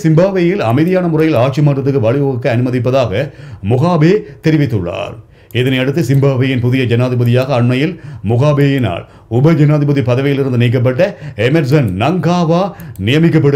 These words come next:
இருப்பதாக தெரிவிக்கப்பட்டுள்ளது. நைஜீரியாவின் வடகிழக்கு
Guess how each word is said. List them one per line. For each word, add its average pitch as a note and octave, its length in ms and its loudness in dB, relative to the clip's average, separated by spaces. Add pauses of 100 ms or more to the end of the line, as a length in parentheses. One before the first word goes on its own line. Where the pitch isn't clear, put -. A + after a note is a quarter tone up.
இருப்பதாக B2 440 0
தெரிவிக்கப்பட்டுள்ளது. G2+ 800 -2 (2000)
நைஜீரியாவின் G3 720 2
வடகிழக்கு D#3+ 420 0